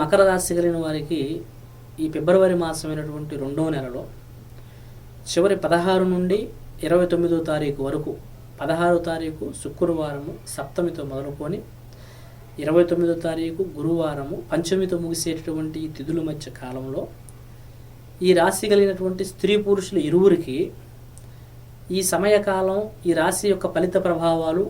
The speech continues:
ఏ విధంగా ఉంటాయనే దాని గురించి ఈ వీడియోలో మీకు కొన్ని విషయాలు నేను వివరణ తెలియపరుస్తాను. ముందుగా మీరు అండర్‌లైన్ చేసి గుర్తుంచుకోవాల్సిన అంశం ఏంటంటే, ఎవరి మీదైతే మీరు ఎక్కువగా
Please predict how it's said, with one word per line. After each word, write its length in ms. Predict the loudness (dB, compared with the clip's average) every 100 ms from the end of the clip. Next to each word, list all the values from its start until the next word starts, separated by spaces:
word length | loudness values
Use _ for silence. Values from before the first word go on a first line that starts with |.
| -6 -16 -4
ఏ 140 | 4 6
విధంగా 320 | 6 2 2 0 0
ఉంటాయనే 320 | -2 -2 -2
దాని 160 | -4 -6
గురించి 380 | -6 -8 -6 -6 -8 -10 -16 -12 -6
ఈ 60 | -4
వీడియోలో 340 | -2 0 0 -2
మీకు 140 | -4 -6 -8
కొన్ని 160 | -8 -8
విషయాలు 320 | -8 -8 -8 -10
నేను 140 | -12 -14 -18 -18 -18 -18 -16 -10
వివరణ 240 | -4 -2 -2
తెలియపరుస్తాను. 720 | -2 -4 -4 -12 -12 -14 -16 -16 -18 -20 -20 -20 -20 -20 -20 -20 -18 -16 -4
ముందుగా 320 | 2 6 8 6
మీరు 200 | 6 4 4 0 -4 -10 -12 -4
అండర్‌లైన్ 420 | 2 6 6 6 4
చేసి 200 | 2 2 -2
గుర్తుంచుకోవాల్సిన 800 | -4 -2 -2 -2 0 2 0 -4 -6
అంశం 280 | -4 -2 -2
ఏంటంటే, 380 | -4 -8 -10 -10 -10 -12 -18 -20 -20 -20 -20 -20 -20 -20 -20 -20 -20 -20 -18 -12 0 8
ఎవరి 200 | 8 8
మీదైతే 380 | 6 6 6 4 4
మీరు 140 | 4 4
ఎక్కువగా 420 | 2 4 6 6